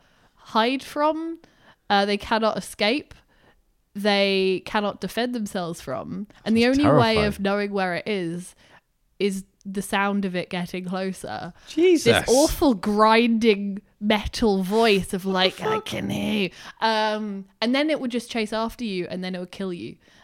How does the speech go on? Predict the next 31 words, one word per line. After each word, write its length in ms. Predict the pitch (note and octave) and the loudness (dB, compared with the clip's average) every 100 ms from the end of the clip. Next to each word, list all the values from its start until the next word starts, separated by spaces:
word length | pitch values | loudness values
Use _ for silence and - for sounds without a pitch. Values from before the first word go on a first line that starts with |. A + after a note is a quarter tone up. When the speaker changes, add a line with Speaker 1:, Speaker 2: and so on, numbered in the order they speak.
| _ | _
Speaker 1:
Um, 300 | F#3+ F#3+ F#3 F#3 - - | -4 -4 -6 -10 -10 2
that 180 | C4+ | 2
is 160 | F4 F4 | 4 2
exactly 500 | E4 C4 C#4+ D4 D4 | 0 4 4 4 0
the 140 | A#3 | 0
same 320 | A3 A#3+ A3+ A3 | 0 2 2 2
gameplay 420 | A3+ A#3 A#3+ A3 | 0 0 0 0
as 120 | F#3+ | 2
Amnesia: 460 | G3+ G3 G3 G#3 A3+ | 2 0 0 0 0
The 160 | G3+ F#3 | 0 2
Dark 260 | G3+ - | 2 2
Descent, 400 | F#3 - G3+ G3 | 0 2 2 2
and 100 | F#3+ | 0
I'm 140 | F3 F3+ | -2 0
very 340 | G3+ F#3 G#3+ | 2 4 4
<laughs> 80 | A3 | 6
traumatized 880 | A#3+ A3+ A#3 - - D4 - F4+ - - | 4 4 2 0 2 4 6 4 0 4
by 140 | E4+ F4 | 6 8
it. 1300 | A4 A4+ A4+ - G#4+ - G4+ - F#4+ C#4 E4 - D#4+ - - | 6 4 0 2 -2 0 -4 -2 -4 -2 -6 -4 -8 -8 -12
Speaker 2:
Bloody 420 | B3 D4 D#4 D4 | -12 -12 -8 -2
hell. 340 | A3+ C4 B3+ F#3+ - A#3+ | 0 2 2 0 -6 -6
Speaker 1:
Yeah, 240 | A3 F#3+ F#3 - | -4 -4 -6 -8
Speaker 2:
And, 180 | G3 F#3 | -4 -4
uh, 40 | |
Speaker 1:
um, 260 | F#3 F#3+ G#2+ | -4 -8 -2
Speaker 2:
what, 200 | B2+ A#2+ | -2 0
but 160 | B2+ | -2
whilst 300 | A2 G#2+ A2 | 0 0 2
learning? 320 | C#3 G#3 A2 F2 - | 2 2 2 -4 -2
Speaker 1:
Yeah, 100 | F4 D5+ | 2 6
Speaker 2:
I'm 100 | B4+ | 6